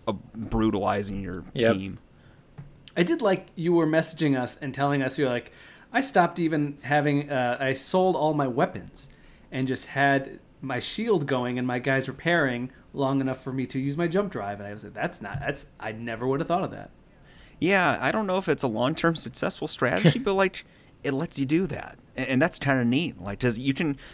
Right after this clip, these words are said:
Speaker 1: you can really break the game for yourself, and that kind of freedom can be really interesting if done in a compelling way. And this, the structure of this game kind of allows you to toy with it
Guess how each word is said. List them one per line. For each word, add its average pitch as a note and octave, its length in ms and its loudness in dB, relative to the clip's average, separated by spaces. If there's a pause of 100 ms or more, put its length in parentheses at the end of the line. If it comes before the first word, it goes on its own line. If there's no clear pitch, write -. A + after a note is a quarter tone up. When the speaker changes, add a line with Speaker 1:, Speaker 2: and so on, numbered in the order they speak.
Speaker 1:
you A#2+ 160 4
can D#3+ 220 0
really C#3 260 2
break G#2+ 560 -2
the A2+ 100 0
game A#2+ 300 2
for A2 160 -4
yourself, F2 640 -4
and G2+ 400 -2 (360)
that A#2+ 140 0
kind D3 180 2
of A#2+ 60 -2
freedom B2 640 2 (120)
can A2 200 -2
be G2 180 -4
really A2 440 0
interesting A2+ 800 -2
if F#2+ 380 -6 (100)
done G#2 220 0
in G2+ 80 -2
a G2 60 -4
compelling G2+ 500 -4
way. G2+ 260 -2 (640)
And A2+ 420 4 (380)
this, A#2 300 4
the A#2+ 140 2
structure E3+ 340 2
of E3 60 0
this B2 140 -2
game B2+ 360 2
kind A2+ 260 2
of G#2 60 -2
allows G#2 480 2
you A#2 140 0
to A2 160 -2
toy A#2 460 2
with G2+ 300 -2
it F2 220 -2